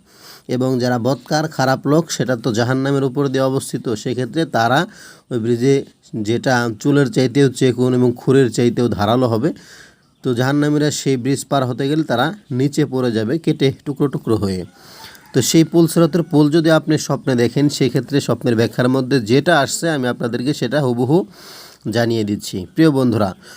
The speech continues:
হযরত মুহাম্মদ ইবনে সিরিন রহমতুল্লাহ আলাইহি বলেছেন, যদি রাস্তায় দাঁড়িয়ে থাকতে দেখে,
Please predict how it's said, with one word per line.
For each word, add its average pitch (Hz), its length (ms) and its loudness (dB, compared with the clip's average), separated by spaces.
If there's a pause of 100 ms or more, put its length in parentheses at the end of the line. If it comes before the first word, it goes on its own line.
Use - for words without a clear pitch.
(140)
হযরত 131 240 0
মুহাম্মদ 156 400 2
ইবনে 165 240 2
সিরিন 147 340 0
রহমতুল্লাহ 135 640 0
আলাইহি 131 400 2
বলেছেন, 143 460 -2
যদি 131 280 0
রাস্তায় 127 560 0
দাঁড়িয়ে 131 440 -2
থাকতে 120 460 -2
দেখে, 104 400 -2